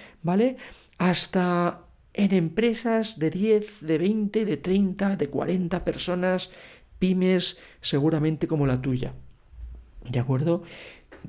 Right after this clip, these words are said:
Todos los sectores, farmacéuticas, con mis amigos de GlaxoSmithKline, que trabajé mucho en su día, y con muchas otras empresas de alimentación, de bebidas, de hospitales,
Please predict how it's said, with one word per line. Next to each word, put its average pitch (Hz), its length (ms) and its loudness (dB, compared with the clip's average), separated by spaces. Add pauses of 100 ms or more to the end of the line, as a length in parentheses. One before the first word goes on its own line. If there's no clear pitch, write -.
(140)
Todos 131 260 2
los 127 180 0
sectores, 143 880 0
farmacéuticas, 143 1300 -2 (380)
con - 200 -6
mis 113 180 -4
amigos 131 400 0
de 131 80 0
GlaxoSmithKline, 139 920 -2
que 131 100 0
trabajé 131 360 -4
mucho 135 260 0
en 127 60 -2
su 123 160 -2
día, 151 320 0 (320)
y 135 120 -2
con 123 220 -2
muchas 135 520 0
otras 127 340 -2
empresas 135 760 -2 (420)
de 120 80 -2
alimentación, 127 1000 0
de 110 80 0
bebidas, 127 800 0
de - 100 -10
hospitales, 135 960 0